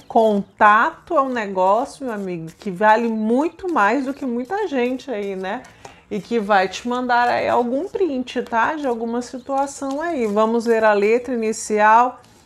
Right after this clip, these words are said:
de todas as situações que dissemos aqui, que entregamos aqui. Vamos lá? Dessas pessoas, meus amigos e amigas. Temos um S, Q,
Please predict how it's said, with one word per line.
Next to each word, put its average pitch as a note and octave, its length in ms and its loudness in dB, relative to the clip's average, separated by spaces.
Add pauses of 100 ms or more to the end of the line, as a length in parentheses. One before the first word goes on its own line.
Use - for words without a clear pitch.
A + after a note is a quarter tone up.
(200)
de G3 160 -6
todas A#3+ 280 0
as B3+ 80 -2
situações A3 600 -4
que G3+ 120 -10
dissemos F3+ 560 -8
aqui, F3 360 -6
que C4+ 120 -12
entregamos F3+ 640 -6
aqui. E3 360 -2
Vamos G3+ 360 -2
lá? A#3+ 320 2 (480)
Dessas F3+ 360 -4
pessoas, C4+ 920 0 (200)
meus E3 180 -8
amigos E3+ 500 -2
e E3+ 60 -2
amigas. E3+ 760 -4 (760)
Temos A#3 440 0
um A#3+ 240 2
S, G#3 680 0 (2250)
Q, G3+ 580 2